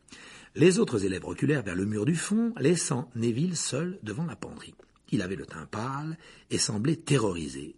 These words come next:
mais il avait remonté les manches de sa robe de sorcier et tenait sa baguette prête. « Attention, Neville,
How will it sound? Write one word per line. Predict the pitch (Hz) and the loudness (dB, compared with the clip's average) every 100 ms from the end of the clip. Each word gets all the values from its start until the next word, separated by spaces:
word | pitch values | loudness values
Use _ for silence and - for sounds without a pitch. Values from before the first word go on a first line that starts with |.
| - | 4
mais | 214 | 6
il | 139 131 | 8 6
avait | 110 | 6
remonté | 110 135 123 120 | 6 6 4 2
les | 95 | 2
manches | 120 98 73 - | 2 0 -4 -6
de | |
sa | - - | -6 -4
robe | 110 | -6
de | 85 | -4
sorcier | - 92 - 135 135 - | -6 0 0 0 -2 0
et | 131 | 0
tenait | 101 85 | 2 -2
sa | - - | -2 -4
baguette | 65 67 - - _ | -6 -6 -6 -12 _
prête. « | - - - - - - - - - - _ | -2 -2 -4 -14 -14 -20 -20 -20 -20 -20 _
Attention, | 147 165 165 180 180 170 - 220 240 330 392 381 185 | 4 4 6 6 8 6 4 8 8 8 4 0 2
Neville, | 147 175 185 294 359 | 8 8 10 8 8